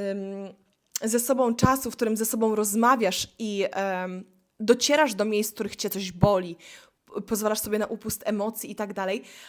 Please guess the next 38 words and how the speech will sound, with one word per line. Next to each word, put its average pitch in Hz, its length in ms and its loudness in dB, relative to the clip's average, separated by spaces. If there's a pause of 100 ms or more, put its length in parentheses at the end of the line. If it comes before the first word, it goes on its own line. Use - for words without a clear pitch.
(180)
A 214 200 0
jaka 233 240 0
jest 226 160 -2
różnica 240 340 -4
między 220 280 -2
tym, 240 180 -2
jak 233 140 -4
z - 100 -10
kimś 262 240 -4
spędzasz 233 380 -2
czas 233 180 -8
po 233 120 -8
prostu, 220 260 -6
żeby 208 140 -4
sobie 226 180 -2
potańczyć? 247 400 -4
Teraz 202 180 -8
wyobraź 233 220 -4
sobie 240 140 -4
taką 233 240 -2
relację 220 360 0
przyjaź-, 214 440 -2
przyjaźń-, 202 540 -4 (180)
przyja-, - 300 -4 (240)
pf-, - 360 -4 (340)
przyjaciółka, 233 540 -2
przyjaciółka 226 560 -2
albo 202 220 -4
na 196 100 -4
przykład, 214 380 -4 (320)
e, 185 240 2
kobieta, 220 460 0
mężczyzna. 185 640 -4 (600)
I 240 80 -2
teraz 269 340 2
zadaj 302 300 2
sobie 247 260 -4
pytanie, 185 520 -4